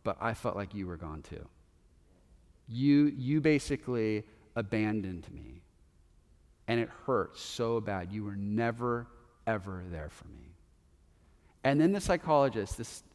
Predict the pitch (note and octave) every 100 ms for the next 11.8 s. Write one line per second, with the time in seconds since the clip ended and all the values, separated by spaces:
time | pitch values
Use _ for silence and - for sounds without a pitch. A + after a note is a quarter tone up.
0 | - - B2+ G#2+ A2 A#2+ B2 D3+ F3+ C#3+
1 | C#3 - - - - _ - C3 C3+ C#3
2 | B2+ C3+ D#3 D3+ - B2+ - E3 D3 B2
3 | A#2+ A2 - D#3 E3 F#3+ C3 F#2 - -
4 | - _ - _ _ _ _ - - G2
5 | D#2+ G#2 F#3+ - - _ - - D3+ D#3
6 | C#3 C#3+ E3 A3+ G#3+ C#3 A2 A#2 G#3 -
7 | - - - B2 D#3 - F3+ D3+ - -
8 | C3+ A#2 A2 - D#3+ F#3+ - - - -
9 | _ - - - - - - - - -
10 | - E3 D3 D3 D#3+ E3 D#3 D3+ - E3+
11 | - D#3+ D3+ D#3 C3+ C#3+ E3+